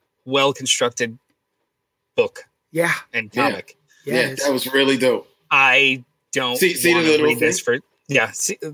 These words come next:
Speaker 2: that's all to keep the, the, the film on a track if you've ever played with a projector.
Speaker 3: Yep.
Speaker 2: I don't wanna read this for an arc.
Speaker 1: Exactly.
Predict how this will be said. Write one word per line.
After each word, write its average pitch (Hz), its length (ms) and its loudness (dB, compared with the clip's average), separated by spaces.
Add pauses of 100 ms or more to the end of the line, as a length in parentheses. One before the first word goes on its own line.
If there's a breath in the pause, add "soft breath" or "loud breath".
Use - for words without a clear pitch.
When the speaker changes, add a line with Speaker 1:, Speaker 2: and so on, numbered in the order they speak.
(320)
Speaker 2:
that's 151 240 0
all 156 240 4
to 165 100 -2
keep 151 240 -4
the, 135 240 4
the, 127 320 2
the 123 80 -10
film 143 240 0
on 127 140 0
a 117 40 0
track 117 360 -2
if 113 80 -18
you've 117 120 -6
ever 117 180 0
played 117 200 0
with 113 120 -4
a 107 40 -8
projector. 104 500 -4 (320 loud breath)
Speaker 3:
Yep. 110 160 -2
Speaker 2:
I 139 460 2 (240)
don't 131 180 2
wanna 123 180 -4
read 113 200 -8
this 110 140 -4
for 107 360 -8 (100)
an 104 100 -16
arc. 98 240 -12 (640)
Speaker 1:
Exactly. 156 520 -4